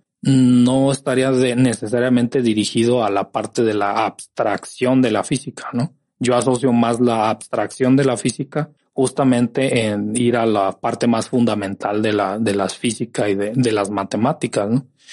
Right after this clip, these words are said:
Entonces depende en gran medida de qué posgrado quiera realizar uno, para qué objetivo, si la respuesta es sí o no. Ahora,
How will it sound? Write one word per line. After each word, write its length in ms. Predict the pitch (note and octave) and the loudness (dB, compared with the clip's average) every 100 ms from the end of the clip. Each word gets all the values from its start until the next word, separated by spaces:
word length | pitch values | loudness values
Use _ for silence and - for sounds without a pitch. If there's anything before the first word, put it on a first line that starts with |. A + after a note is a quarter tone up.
| - - - | -18 -18 -16
Entonces 400 | - B2 C#3+ B2+ | -4 -2 -2 -2
depende 440 | A#2 - C3 C#3 | -4 -2 0 2
en 100 | C#3+ | 4
gran 260 | C3 C3+ C#3+ | 2 2 2
medida 560 | C3+ B2 B2+ B2 C3 | 2 2 2 2 0
de 760 | A#2+ A2 G#2 G#2 G#2 G#2 G#2 - _ _ | 0 0 2 2 2 0 -2 -6 _ _
qué 140 | - B2+ | -6 -6
posgrado 800 | - C#3+ C3 B2 A#2+ A#2+ B2+ A#2+ | -4 -2 0 0 0 0 0 -2
quiera 280 | B2 B2 | -2 0
realizar 640 | A#2+ A2 G#2 G2+ A#2 A#2 B2+ | 0 0 -2 -2 -2 -2 0
uno, 440 | C#3 C3+ C#3+ F3 - | 0 2 2 0 -2
para 280 | - G#2 G2+ | -6 -4 -2
qué 100 | - | -2
objetivo, 720 | B2 - C#3 - C#3 D#3 E3 - | -4 -4 -4 0 2 0 -2 -8
si 260 | - A2+ G#2+ | -10 -2 0
la 160 | G#2 | 0
respuesta 560 | G2 G2+ - A2 - A#2+ | -2 -6 -6 -6 -4 -6
es 240 | A2 - _ _ | -6 -12 _ _
sí 220 | - A#2+ | -4 -2
o 120 | G#2+ | 0
no. 240 | G2 B2 - _ _ | -2 -4 -6 _ _
Ahora, 520 | - A#2+ B2+ B2+ - | -2 0 0 -2 -6